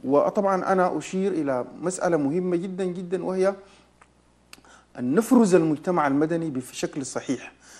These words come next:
يعني، مم، هناك فيلسوف اسمه التهانوي،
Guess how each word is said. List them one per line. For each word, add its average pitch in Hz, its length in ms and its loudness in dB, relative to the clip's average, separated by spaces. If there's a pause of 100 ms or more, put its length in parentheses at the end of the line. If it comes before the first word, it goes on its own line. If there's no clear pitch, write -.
(140)
يعني، 131 280 0 (180)
مم، 127 540 -2
هناك 156 640 4 (380)
فيلسوف 143 720 0
اسمه 147 300 -6
التهانوي، 131 640 2